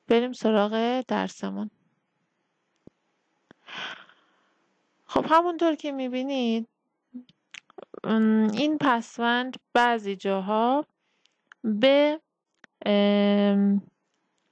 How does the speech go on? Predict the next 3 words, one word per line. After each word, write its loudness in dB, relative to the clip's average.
ضمیرهای 0
مالکی، 0
اه، -2